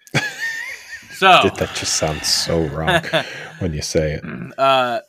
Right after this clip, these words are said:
Speaker 2: so we're gonna start with the, there in our faith topic, but let's start with always what we, what we talk about is, um,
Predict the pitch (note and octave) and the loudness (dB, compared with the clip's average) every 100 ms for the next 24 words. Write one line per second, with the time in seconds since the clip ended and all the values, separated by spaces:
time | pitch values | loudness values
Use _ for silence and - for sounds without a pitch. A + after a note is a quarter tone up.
0 | _ - D#3 D3 C#3+ C3+ D3 B2+ B2 G#2+ | _ -4 -2 0 -2 -4 -4 -4 -6 -10
1 | C3 A2+ A#2+ A2 G#2 G2+ G2 - G2 _ | -12 -8 -6 -4 -6 -8 -10 -12 -14 _
2 | F#2+ F2 F#2+ D3 F#3 G#3 - C3+ A2+ - | -16 -16 -16 -10 -8 -8 -6 -4 -4 -10
3 | _ _ - G#2+ - _ _ - B2+ G#2+ | _ _ -18 -18 -18 _ _ -6 -6 -6
4 | F2+ F#2 - G#2+ F#2+ G2 F#2+ G#2 F#2+ G2+ | -10 -14 -18 -18 -18 -18 -16 -16 -16 -16
5 | - F#2+ _ F#2+ F#2+ - G2+ G2+ - F#2+ | -14 -14 _ -14 -14 -16 -18 -20 -20 -20
6 | F2+ A#1+ | -20 -20